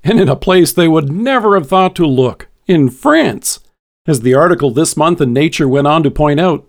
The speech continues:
the scientist heralding this discovery wonders whether he and others have just been looking in the wrong place. Instead of vague ideas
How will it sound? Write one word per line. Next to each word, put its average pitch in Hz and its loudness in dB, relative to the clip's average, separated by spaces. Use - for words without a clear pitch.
the 147 -4
scientist 160 -2
heralding 160 2
this 139 -2
discovery 160 0
wonders 165 0
whether 160 0
he 277 -4
and 247 -2
others 120 -4
have 104 -14
just - -4
been 156 0
looking 170 0
in 151 -2
the 135 0
wrong 143 0
place. - -10
Instead 262 -2
of 233 -2
vague 190 0
ideas 131 -2